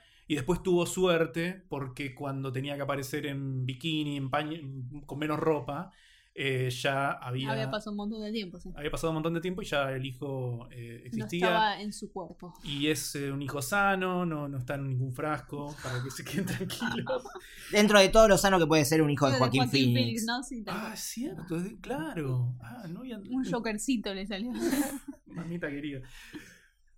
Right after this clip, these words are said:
Speaker 1: Bueno, igual en Camón Camón, ¿no? Por ahí,
Speaker 3: Sí,
Speaker 1: por
Speaker 3: sí,
Speaker 1: ahí
Speaker 3: sí.
Speaker 1: demuestra que puede ser buen padre, qué sé yo. No la vi todavía esa película. Eh, lo otro que pa-, sucedió es que Bradley Cooper, eh, aprovechó
Speaker 2: Tuvo
Speaker 1: y
Speaker 2: otro
Speaker 1: perdió,
Speaker 2: hijo. <laughs>
Speaker 1: perdió un montón de peso para que pase como de menos años, eh, más joven, en la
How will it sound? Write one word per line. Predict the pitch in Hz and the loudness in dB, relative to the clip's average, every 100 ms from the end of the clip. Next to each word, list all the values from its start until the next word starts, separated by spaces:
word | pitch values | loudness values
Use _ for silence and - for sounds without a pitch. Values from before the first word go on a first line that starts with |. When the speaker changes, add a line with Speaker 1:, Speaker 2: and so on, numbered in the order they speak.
| _ | _
Speaker 1:
Bueno, | - 226 | -2 2
igual | 240 311 | 2 2
en | 220 | 2
Camón | 196 208 | 0 0
Camón, | 175 185 196 185 160 143 135 | 0 0 2 2 0 -2 -6
¿no? | 151 160 | -4 -2
Por | 143 | 0
ahí, | 151 | 0
Speaker 3:
Sí, | 147 156 143 | 4 4 6
Speaker 1:
por | |
Speaker 3:
sí, | 143 | 4
Speaker 1:
ahí | |
Speaker 3:
sí. | 127 | 4
Speaker 1:
demuestra | 131 120 - 151 | 4 4 2 0
que | |
puede | 139 151 | 2 0
ser | 135 | 0
buen | 147 139 | -4 -4
padre, | 139 165 | -4 -4
qué | 165 | -2
sé | 139 135 | -4 -4
yo. | 120 120 | -4 -4
No | 151 | 2
la | 160 | 2
vi | 147 | 2
todavía | 135 135 135 | 0 -4 -4
esa | 131 | -4
película. | 127 127 123 127 - _ - _ _ - | -4 -2 -2 -4 -8 _ -20 _ _ -4
Eh, | 170 156 | 2 6
lo | 160 | 6
otro | 196 | 6
que | 196 190 | 2 0
pa-, | |
sucedió | 175 143 175 202 | -2 0 2 2
es | |
que | - | 2
Bradley | 180 175 165 | 2 2 -2
Cooper, | 170 180 185 190 190 - | -4 0 4 4 4 -2
eh, | 165 151 | -4 -2
aprovechó | 135 151 160 254 | 0 0 0 2
Speaker 2:
Tuvo | 247 | 2
Speaker 1:
y | |
Speaker 2:
otro | - 156 | 2 2
Speaker 1:
perdió, | 156 156 160 | 4 2 -2
Speaker 2:
hijo. | - - 294 277 | -6 -2 -2 -2
<laughs> | - | 0
Speaker 1:
perdió | 160 175 | 4 6
un | |
montón | 190 185 196 | 4 0 2
de | 190 | 2
peso | 196 190 - 190 196 - | 4 2 2 0 0 -4
para | 143 143 143 143 139 _ _ _ | 0 2 2 0 -6 _ _ _
que | - 127 | -10 -10
pase | 120 165 165 - 165 151 | 0 2 2 -2 -4 -4
como | 147 139 139 | -4 -4 -4
de | 139 | -2
menos | 151 151 147 - | -2 -2 -2 0
años, | 151 147 147 143 143 151 - 135 | 0 0 -2 -4 -4 -4 -8 -12
eh, | 127 | -10
más | 131 | -10
joven, | - 151 139 139 147 160 160 | -8 -6 -4 -4 -4 -6 -8
en | 131 123 123 | -6 -4 -2
la | 123 123 120 120 117 | -4 -4 -6 -10 -12